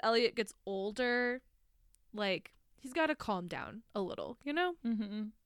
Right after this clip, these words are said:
Speaker 2: Yeah.
Speaker 1: He's gotta kinda, yeah, get back to his roots. Oh my gosh, wow.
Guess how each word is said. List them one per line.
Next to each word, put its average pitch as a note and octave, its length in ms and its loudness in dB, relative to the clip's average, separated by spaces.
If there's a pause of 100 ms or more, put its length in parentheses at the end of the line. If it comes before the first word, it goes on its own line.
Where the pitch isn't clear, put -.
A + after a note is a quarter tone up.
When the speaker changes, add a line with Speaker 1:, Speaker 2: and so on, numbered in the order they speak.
(220)
Speaker 2:
Yeah. G3+ 240 -4 (180)
Speaker 1:
He's A3+ 240 -6
gotta A3+ 320 2
kinda, G3+ 380 -2
yeah, G#3+ 260 2
get C4+ 160 6
back B3 220 8
to A#3 160 2
his F#3+ 180 2
roots. F3 540 -2 (840)
Oh G3+ 220 0
my F#3+ 160 -4
gosh, F3+ 300 -6
wow. F3+ 300 -4